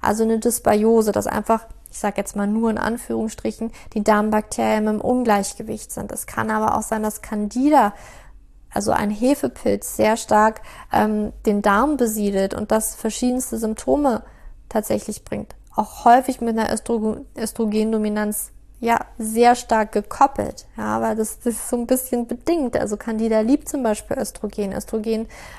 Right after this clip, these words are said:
ähm, ja, <laughs> das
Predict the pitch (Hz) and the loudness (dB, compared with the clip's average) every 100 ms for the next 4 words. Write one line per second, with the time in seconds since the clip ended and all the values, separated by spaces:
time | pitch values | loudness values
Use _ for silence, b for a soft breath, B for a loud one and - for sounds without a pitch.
0 | - - 220 226 220 - - - - - | -6 -2 0 -2 -6 -12 -20 -20 -20 -12
1 | - - - - - - - 240 254 247 | -6 -6 -6 -16 -20 -20 -8 0 2 2
2 | 254 | -2